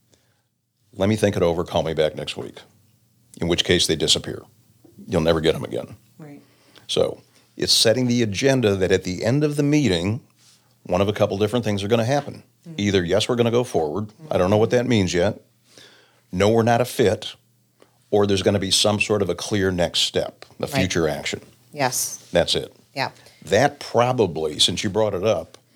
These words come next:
Speaker 1: of all of the approaches in a sales process, that's probably the one that can make more difference than anybody,
Speaker 2: Mm.
Speaker 1: than anything we teach, if you
Speaker 2: Mm-hmm.
Speaker 1: can get that down.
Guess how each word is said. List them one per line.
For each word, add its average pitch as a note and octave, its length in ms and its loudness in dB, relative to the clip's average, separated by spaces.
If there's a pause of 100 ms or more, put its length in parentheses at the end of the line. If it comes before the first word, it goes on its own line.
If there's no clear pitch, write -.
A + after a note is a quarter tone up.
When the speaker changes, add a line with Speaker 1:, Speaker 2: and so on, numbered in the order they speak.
(480)
Speaker 1:
of F#2 200 -2 (120)
all C3 540 2
of G2+ 340 2
the G2 160 -2
approaches F2 920 -2
in F#2 140 0
a F2 60 0
sales G2 340 2
process, G#2 680 0 (480)
that's G#2+ 200 2
probably A2 540 0
the F#2 120 0
one F#2+ 180 2
that F#2+ 100 -2
can F2+ 140 -6
make F2 180 0
more F2+ 240 -2
difference F2+ 380 -4
than E2 200 -8 (140)
anybody, E2+ 420 -4 (260)
Speaker 2:
Mm. - 100 -14
Speaker 1:
than F#2 200 -2
anything G2+ 400 2
we F2 100 0
teach, - 360 -10 (100)
if E3 460 -6
you F2 60 0
Speaker 2:
Mm-hmm. - 20 0
Speaker 1:
can F2 120 -2
get F#2 200 0
that F2 180 0
down. D#2+ 260 -2